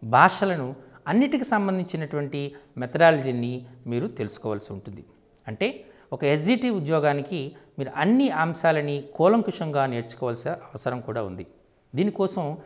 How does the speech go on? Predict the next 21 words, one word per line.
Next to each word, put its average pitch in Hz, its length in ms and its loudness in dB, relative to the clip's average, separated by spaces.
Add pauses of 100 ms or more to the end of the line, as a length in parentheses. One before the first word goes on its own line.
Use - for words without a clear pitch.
(180)
మీకు 143 200 -6
స్పష్టదనం 180 880 0
అనేటువంటిది 127 640 -6
చాలా 98 160 -6
అవసరం. - 320 -16 (880)
ముఖ్యంగా 165 800 4
గణితము 285 460 4
అంటే 143 520 -2
it's 180 120 -6
a 262 100 -4
science 127 440 -4 (340)
of 120 60 -14
all 139 340 0
sciences. - 680 -14 (440)
It's 170 160 -6
an 254 140 4
art 156 320 4
of - 400 -20
all 165 280 4 (200)
arts. - 320 -16 (760)
గణితం 208 460 4